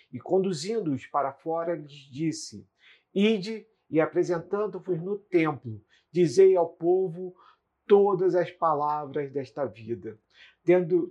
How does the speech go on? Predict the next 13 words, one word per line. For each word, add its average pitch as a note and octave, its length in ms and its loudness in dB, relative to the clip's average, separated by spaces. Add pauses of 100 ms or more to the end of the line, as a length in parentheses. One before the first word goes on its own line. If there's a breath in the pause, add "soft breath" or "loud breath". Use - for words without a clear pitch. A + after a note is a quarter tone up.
(140)
tendo F3+ 200 2
ouvido D#3+ 400 -2
isto, G3+ 540 -6 (120)
logo F#3+ 360 4
ao F#3 60 0
romper G3 400 0
do A3 120 -6
dia, C#3 520 -6 (320)
entraram E3+ 600 0
no D#3 140 -10
templo D#3+ 720 -8
e C#3+ 120 -14
ensinavam. A#2 800 0